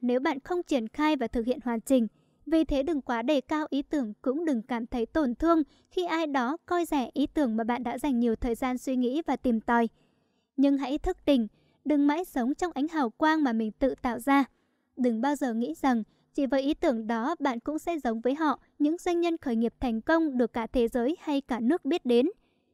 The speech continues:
Bạn đâu biết rằng họ đã trải qua rất nhiều lần thất bại trước khi chạm đến thành công trong công việc triển khai ý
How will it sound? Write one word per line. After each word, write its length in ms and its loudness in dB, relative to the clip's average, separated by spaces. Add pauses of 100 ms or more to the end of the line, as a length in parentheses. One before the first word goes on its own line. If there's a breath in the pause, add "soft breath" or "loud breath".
(120)
Bạn 220 -4
đâu 140 0
biết 180 -2
rằng 260 2 (220 soft breath)
họ 140 0
đã 140 2
trải 200 -2
qua 160 -2
rất 200 -2
nhiều 160 2
lần 180 0
thất 220 -4
bại 260 0
trước 180 -4
khi 160 -2
chạm 280 -4
đến 160 0
thành 260 -2
công 280 0
trong 280 -2
công 220 -2
việc 280 0
triển 180 0
khai 280 -6
ý 120 -2